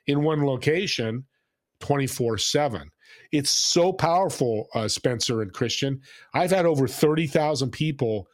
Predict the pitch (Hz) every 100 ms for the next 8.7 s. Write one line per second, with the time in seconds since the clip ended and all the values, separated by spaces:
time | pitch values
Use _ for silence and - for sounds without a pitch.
0 | _ - 156 151 135 127 123 135 127 113
1 | 104 104 - 117 101 98 78 - - -
2 | _ _ - _ - 165 185 165 135 147
3 | 156 143 113 95 - 139 131 131 110 123
4 | 92 85 78 _ _ _ _ _ _ _
5 | _ _ _ _ _ _ - 127 135 -
6 | 135 131 123 110 101 107 117 113 120 113
7 | 92 90 101 135 - - - _ - 127
8 | 123 107 113 185 170 101 -